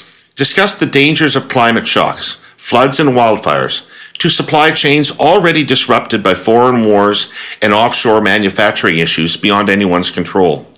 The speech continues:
C N has long experience operating during fire season and has deployed a brigade of engineers, climate monitoring, and technologies to ensure its trains keep rolling, which they have. But there's another threat menacing Canada's west coast.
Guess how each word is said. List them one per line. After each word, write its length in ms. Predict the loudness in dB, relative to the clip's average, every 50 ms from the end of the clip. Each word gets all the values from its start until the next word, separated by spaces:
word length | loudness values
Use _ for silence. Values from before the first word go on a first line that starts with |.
| _ _ _ _ -20 -20 -20 -20 -20 -20 _ _ _ _ _ _ _ _ _ _ _ -6
C 280 | -4 0 2 2 2
N 180 | 2 2 0 2
has 280 | 2 2 0 0 0
long 300 | 2 2 2 4 2 2
experience 680 | 0 0 -2 -2 0 2 2 2 2 0 -2 -4 -4 0
operating 440 | 0 0 0 2 0 0 0 0 0
during 240 | 0 0 0 0 0
fire 320 | 0 0 2 2 2 2
season 500 | 0 -2 -2 -4 -4 -4 -4 -6 -8 -6
and 120 | -2 0 0
has 140 | 0 0 0
deployed 500 | -2 -4 -4 0 2 2 4 4 2 2
a 40 |
brigade 500 | 0 0 -2 0 0 2 2 2 2 2
of 120 | 0 0 0
engineers, 760 | 0 0 0 0 0 2 2 2 2 2 0 -2 -6 -8 -12 -18 -18 -20 -10
climate 380 | -4 0 2 2 4 2 2 2
monitoring, 600 | 2 2 2 2 0 0 0 0 2 2 2 0
and 120 | -2 -4 -2
technologies 800 | -4 -4 -2 0 0 2 2 2 2 0 -2 -2 -2 -4 -4 -8 -10 -16 -18 -18 -12 _
to 140 | -2 0 0
ensure 360 | 0 0 0 0 2 2 2
its 140 | 0 0 -4
trains 380 | -2 0 0 2 2 0 -2
keep 260 | -4 -4 -4 -4 0
rolling, 380 | 2 2 4 4 4 2 -2 -8 -10 -20 _ _ _ _ _ _ _ _
which 200 | -2 0 0 0
they 180 | 0 0 0
have. 500 | 0 0 0 0 0 -2 -8 -14 -18 -20 _ _ _ _ _ _ _ -20 -20 -20 _ _
But 140 | -2 0 2
there's 180 | 2 2 2
another 300 | 2 2 2 2 2 0
threat 380 | 0 0 0 0 0 0 0 0
menacing 400 | 0 0 0 0 -2 -4 -4 -4
Canada's 500 | -2 0 0 0 2 2 0 0 0 -2
west 420 | -2 0 0 0 0 -2 -6 -6
coast. 380 | -6 -6 -4 -4 -6 -8 -8